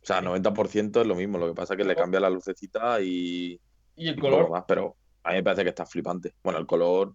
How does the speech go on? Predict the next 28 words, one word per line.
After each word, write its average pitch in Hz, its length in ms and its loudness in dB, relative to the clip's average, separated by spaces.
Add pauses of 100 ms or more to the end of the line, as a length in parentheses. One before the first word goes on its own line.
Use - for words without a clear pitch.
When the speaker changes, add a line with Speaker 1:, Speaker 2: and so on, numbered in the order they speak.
Speaker 1:
puedes 92 240 2 (120)
comprarte 90 380 -2
un 87 60 -2
mando 87 180 -2
blanco 87 300 -2
ahora, 90 180 -2
pero 87 160 -8
sí. 87 200 -6 (200)
Speaker 3:
Ah, 160 60 0
Speaker 1:
A - 0 -
mí 156 60 4
me 160 60 2
Speaker 3:
bueno. 180 60 2
Speaker 1:
parece 165 180 2
que 87 40 -4
está - 180 -4
flipante 90 460 -6
igual. 87 220 -10
Speaker 3:
El 151 100 -8
Play 147 240 0
Terminal 143 440 4
Speaker 1:
Superbonito. 170 400 -2
Speaker 3:
blanco, - 200 -18
ese 139 180 -6
era 139 140 2
negro. 156 300 -6 (440)
Ya 131 140 -4
está. 131 280 -2